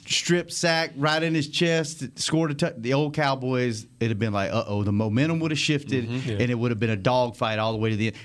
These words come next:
Speaker 1: These guys don't know they're supposed to lose this game. These guys think, "Okay, we're still gonna go beat the hell out of 'em." Like, that didn't go, like,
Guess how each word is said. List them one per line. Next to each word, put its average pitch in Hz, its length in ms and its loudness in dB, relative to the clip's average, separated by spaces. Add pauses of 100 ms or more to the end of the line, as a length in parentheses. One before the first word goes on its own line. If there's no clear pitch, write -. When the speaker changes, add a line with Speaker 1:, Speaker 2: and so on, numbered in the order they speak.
(120)
Speaker 1:
These 175 240 2
guys 160 280 2
don't 135 220 0
know 127 160 2
they're 113 140 2
supposed 117 320 -2
to 107 40 -2
lose 107 300 0
this 90 140 -2
game. 85 300 -4 (340)
These 180 200 4
guys 143 540 -2
think, 127 320 0 (260)
"Okay, 143 440 -2 (640)
we're 139 160 4
still 202 260 0
gonna 180 140 0
go 120 100 0
beat 107 220 -2
the 101 100 -2
hell 101 160 0
out 92 160 -2
of 87 80 -2
'em." 90 80 0
Like, 107 160 0 (280)
that 110 160 0
didn't 143 160 0
go, 147 200 -2
like, 120 280 -2